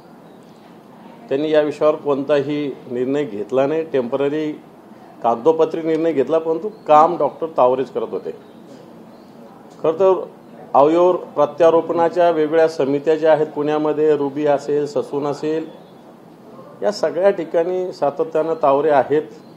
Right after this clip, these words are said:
आणि सगळ्यात महत्त्वाचं, काही जणांनी आरोप केले, मागच्या काळामध्ये या खात्याचा कारभार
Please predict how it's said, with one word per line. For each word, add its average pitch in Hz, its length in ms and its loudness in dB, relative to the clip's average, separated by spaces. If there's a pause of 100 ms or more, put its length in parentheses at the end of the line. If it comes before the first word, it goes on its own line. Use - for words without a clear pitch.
(1800)
आणि 185 140 -4
सगळ्यात 190 460 2
महत्त्वाचं, 180 540 2
काही 165 220 0
जणांनी 165 320 0
आरोप 160 340 0
केले, 175 280 -4
मागच्या 160 380 -2
काळामध्ये 151 720 0 (1900)
या 151 200 4
खात्याचा 151 340 2
कारभार 151 500 2